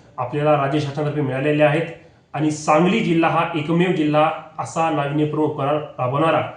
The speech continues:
राज्यामध्ये आहे. यामुळे खरोखरच विश्वासपात्र, पारदर्शक आणि शंभर टक्के कॉपीमुक्त अभियान राबवण्यास मदत होणार आहे. मी सर्व पालकांना, विद्यार्थ्यांना आणि शिक्षकांना आपल्या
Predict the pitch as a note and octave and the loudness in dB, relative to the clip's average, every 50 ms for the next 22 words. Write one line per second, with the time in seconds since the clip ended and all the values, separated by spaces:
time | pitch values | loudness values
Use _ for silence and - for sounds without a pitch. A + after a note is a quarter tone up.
0 | - - - _ - B2+ B2+ B2+ B2 - D3 C#3 C#3+ C#3 C#3+ B2+ A#2+ D3 D3+ D3+ | -18 -20 -20 _ -8 -4 -4 -2 0 0 0 0 0 0 -2 -2 0 0 0 -2
1 | - - - - - - _ _ _ _ _ - D3 C#3+ D3+ D3+ D3+ D3+ D#3+ E3 | -2 -8 -14 -20 -20 -20 _ _ _ _ _ -4 0 2 2 4 4 2 2 0
2 | - - - - - - E3 F#3 F#3+ F#3+ A3 A3 G3+ - - - - - - - | -4 -6 -10 -14 -10 -4 0 2 4 6 6 6 6 4 2 -2 -8 -14 -18 -20
3 | - - _ _ _ _ - - - D3 C#3+ - - F#3 F#3 F3+ - - F3 E3 | -20 -20 _ _ _ _ -18 -12 -8 -8 -8 -2 0 0 0 0 2 0 -2 0
4 | E3 F3 F3+ G3 G3+ G3 - - - D3+ D3 D3 C#3+ D#3+ D#3+ C#3 - - - - | 0 -2 0 -2 -2 -2 -2 0 2 2 2 2 0 0 -2 -2 -2 -2 2 2
5 | - - - - - - - - _ _ _ _ _ _ D3 D3+ D#3+ E3+ E3 - | 2 2 0 -6 -12 -16 -20 -20 _ _ _ _ _ _ -6 -4 -4 -4 -4 -4
6 | - D#3 D3+ D#3 D3 E3 E3+ F3 F3 E3+ - - E3 D#3+ D3+ - - C3 B2 - | -4 -2 -2 0 0 0 -2 -2 -4 -6 -6 -6 -8 -8 -8 -8 -8 -10 -6 -4
7 | D3 D3 D3 D3 - D3+ D3 C3+ B2+ A#2+ C#3 C#3 C3 B2+ B2 A#2+ B2 B2+ C3 D3 | -4 -4 -4 -4 -2 -4 -4 -2 -2 -4 -4 -4 -4 -2 -2 -2 -2 -2 -2 -2
8 | D3 - - - - - - _ _ _ _ _ _ C3 C3 D3+ D3 D3 D3+ D3+ | -2 -2 -6 -10 -14 -20 -20 _ _ _ _ _ _ -4 -2 0 2 2 4 4
9 | D3+ D3+ D#3 D#3 E3+ - - - - - - - - E3+ F3+ F#3 F#3 F#3 F3 F3 | 4 4 4 2 2 0 -4 -10 -14 -14 -12 -4 0 2 2 2 4 4 4 4
10 | E3+ F#3+ G3 G3+ G#3 G#3+ A#3 A3+ E3+ E3+ D3+ C#3+ E3 F#3 G3 F#3 G3+ G3+ G3+ G#3 | 4 4 2 4 4 2 2 2 2 0 0 2 2 2 4 6 6 6 6 6
11 | G#3+ G3+ - E3 D3 - G3 F#3 G#3 G#3 G#3 - - - - - - - - - | 2 2 0 -2 -4 -4 -2 2 2 4 4 2 0 -2 -4 -10 -14 -20 -20 -20
12 | - _ _ _ _ _ _ _ - D3 D3+ D3+ E3+ F#3 F#3 F#3+ F#3+ - | -20 _ _ _ _ _ _ _ -2 -2 -2 -2 0 0 2 2 2 0